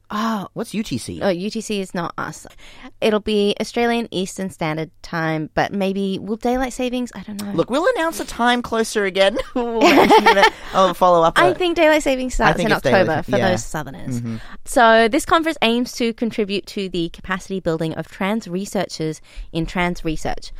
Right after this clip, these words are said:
Speaker 1: by providing a supportive space for trans and gender diverse students and early career researchers to share their research and to make meaningful connections with each other and the broader community.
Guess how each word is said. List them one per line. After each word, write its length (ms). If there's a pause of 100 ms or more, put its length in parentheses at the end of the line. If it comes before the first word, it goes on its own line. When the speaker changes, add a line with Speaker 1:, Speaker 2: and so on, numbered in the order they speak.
(240)
Speaker 1:
by 120
providing 440
a 60
supportive 440
space 380
for 80
trans 320
and 160
gender 220
diverse 360
students 460
and 180
early 240
career 360
researchers 680 (240)
to 80
share 240
their 160
research 460
and 160
to 80
make 180
meaningful 460
connections 560
with 160
each 160
other 260
and 160
the 60
broader 260
community. 520